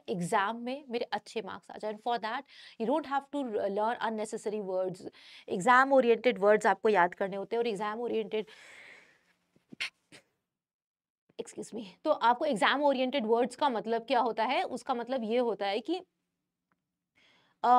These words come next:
आपके जो न्यूज़पेपर में वर्ड्स आ रहे हैं, ठीक है, अ, ओके,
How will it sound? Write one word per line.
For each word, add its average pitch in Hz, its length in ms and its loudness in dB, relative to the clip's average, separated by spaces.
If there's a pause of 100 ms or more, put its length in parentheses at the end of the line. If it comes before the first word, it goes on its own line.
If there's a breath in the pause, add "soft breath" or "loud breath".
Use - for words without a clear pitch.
(140)
आपके 269 340 4
जो 320 120 0
न्यूज़पेपर 269 720 0
में 262 120 0
वर्ड्स 214 360 0
आ 180 160 -2
रहे 180 280 -8
हैं, 190 280 -16 (200)
ठीक 277 160 0
है, 339 140 0 (440)
अ, 226 60 4 (840)
ओके, 320 300 0